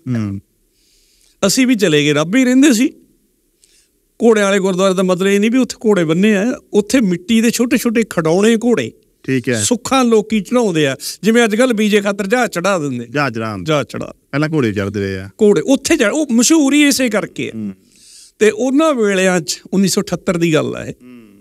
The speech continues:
Speaker 2: ਪੇਪਰਾਂ ਤੋਂ ਥੋੜ੍ਹਾ ਚਿਰ ਪਹਿਲਾਂ ਅਸੀਂ ਦੋਨੇ ਹੀ ਗਏ, ਦੋ ਦੋ ਘੋੜੇ ਸੁੱਖੇ ਆ। ਅਸੀਂ ਇੱਕ ਰੁਪਈਏ ਦੇ ਦੋ ਮਿਲਦੇ ਸੀ। ਅਠੱਤਰ ਚ ਰੁਪਈਆ ਵੀ ਵਾਹਵਾ ਹੁੰਦਾ ਸੀ।
Speaker 1: ਬਹੁਤ ਜ਼ਿਆਦਾ।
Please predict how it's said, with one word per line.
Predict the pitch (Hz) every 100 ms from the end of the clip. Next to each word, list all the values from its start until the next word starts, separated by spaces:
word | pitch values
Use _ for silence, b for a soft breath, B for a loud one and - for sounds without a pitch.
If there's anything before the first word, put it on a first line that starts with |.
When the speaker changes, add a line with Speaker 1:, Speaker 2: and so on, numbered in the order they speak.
| _ _ b b b -
Speaker 2:
ਪੇਪਰਾਂ | 180 185 185
ਤੋਂ | 175 175
ਥੋੜ੍ਹਾ | - 208 214
ਚਿਰ | 196
ਪਹਿਲਾਂ | 165 185 190
ਅਸੀਂ | 180 185
ਦੋਨੇ | 160 180 214
ਹੀ | 143
ਗਏ, | 147 170
ਦੋ | 151 139 175 196
ਦੋ | 208
ਘੋੜੇ | 226 208
ਸੁੱਖੇ | 170 139 - 131 127
ਆ। |
ਅਸੀਂ | 127 196
ਇੱਕ | 196
ਰੁਪਈਏ | 220 190 202
ਦੇ | 190
ਦੋ | 180 165
ਮਿਲਦੇ | 151 120 117
ਸੀ। | 104 123
ਅਠੱਤਰ | - - _ - 185 190
ਚ | 160
ਰੁਪਈਆ | 170 135 127 165
ਵੀ | 190
ਵਾਹਵਾ | 160 170 196
ਹੁੰਦਾ | 160 135
ਸੀ। | 117
Speaker 1:
ਬਹੁਤ | 120
ਜ਼ਿਆਦਾ। | 110 95